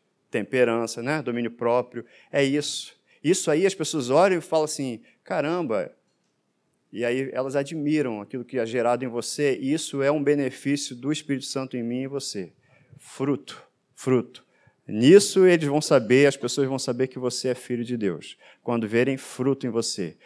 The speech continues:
Você trata as pessoas com amor, você é manso, você tem paz. Caramba, como é que acontece isso na sua vida? É porque eu tenho o Espírito Santo em mim.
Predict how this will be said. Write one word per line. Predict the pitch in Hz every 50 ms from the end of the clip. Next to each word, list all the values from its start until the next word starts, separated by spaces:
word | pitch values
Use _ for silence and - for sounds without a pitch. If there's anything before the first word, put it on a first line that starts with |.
| - - _
Você | - - 127
trata | 117 - 147 151 -
as | 151 147
pessoas | - 139 131 - - 147 139 -
com | - 151 143
amor, | 135 113 110 117 139 160 165 165 165 - - - _ -
você | - - -
é | 139 127
manso, | 117 110 117 127 139 151 143 - - -
você | 120 123 - - 120
tem | - 127 120 107
paz. | - - 120 127 135 139 143 143 147 - - - _ _ _ _ _ - _ _ _ _ _ _ _ _ _ _ _ _ _ _
Caramba, | - - 147 147 135 143 147 127 101 104
como | - 143 147
é | 165
que | 170 - 165
acontece | 143 - - 135 117 - 120 117 120 -
isso | 117 107 - 120
na | 113
sua | - - 110
vida? | 95 101 101 98 107
É | 95
porque | - 123 113 -
eu | 123 117
tenho | - 120
o | 113
Espírito | 110 - - 113 113 110 107
Santo | - - - 104 101 - -
em | 107
mim. | 95 90 101